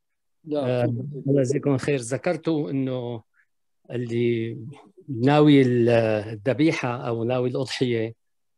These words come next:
Speaker 2: اش-، تشبهاً واقتداء بالحجاج، بس عمليًا، يعني، في جزء من الأشياء المحرمة على الحاج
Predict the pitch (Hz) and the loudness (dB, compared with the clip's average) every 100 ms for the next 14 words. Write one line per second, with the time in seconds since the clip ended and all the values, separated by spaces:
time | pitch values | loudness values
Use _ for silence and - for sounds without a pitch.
0 | _ _ _ 160 196 - - 147 180 165 | _ _ _ _ -10 -4 -2 0 0 0
1 | 156 131 139 135 120 - 131 147 151 127 | 0 2 0 0 -2 -6 -4 -4 -2 -6
2 | 117 107 120 101 135 120 101 107 113 - | -6 -6 -8 -4 -2 -2 -6 -10 -8 -4
3 | 143 147 151 180 180 170 135 131 139 - | 4 4 6 6 6 4 2 2 2 2
4 | 185 165 - 208 208 202 185 160 147 147 | 2 0 0 0 2 0 2 2 2 0
5 | 151 - 175 165 151 139 165 165 160 147 | -2 0 0 0 -2 -2 -2 0 0 0
6 | 143 - 165 165 151 | -2 -2 -2 0 -2